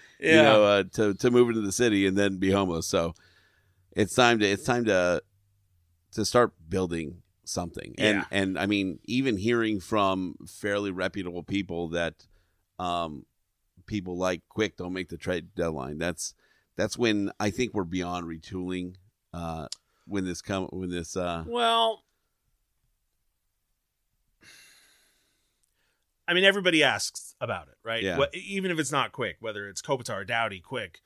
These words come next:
Speaker 2: Yeah.
Speaker 1: Brown, you know,
Speaker 2: The,
Speaker 1: the, the
Speaker 2: the
Speaker 1: question
Speaker 2: core.
Speaker 1: is, right, is anybody untradeable? Is anybody,
Speaker 2: Yeah.
Speaker 1: you know,
Speaker 2: But to even,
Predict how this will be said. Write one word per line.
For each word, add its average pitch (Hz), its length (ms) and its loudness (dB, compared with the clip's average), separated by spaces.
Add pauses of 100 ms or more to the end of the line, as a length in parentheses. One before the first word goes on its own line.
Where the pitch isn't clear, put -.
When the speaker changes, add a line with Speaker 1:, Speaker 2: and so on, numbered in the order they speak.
(120)
Speaker 2:
Yeah. 85 140 -4
Speaker 1:
Brown, 117 400 2
you 104 80 -14
know, 98 100 -14
Speaker 2:
The, - 80 -10 (140)
Speaker 1:
the, 135 100 -6
the 139 60 -4
Speaker 2:
the 143 100 -2
Speaker 1:
question 185 420 10
Speaker 2:
core. 160 80 4
Speaker 1:
is, 123 440 0 (400)
right, 127 280 2 (360)
is 165 180 4
anybody 147 400 8
untradeable? 90 720 -6
Is 98 100 -12
anybody, 95 920 -8 (160)
Speaker 2:
Yeah. 67 260 -10
Speaker 1:
you 101 80 -18
know, 82 300 -18 (840)
Speaker 2:
But 185 140 2
to 214 80 -10
even, 196 340 0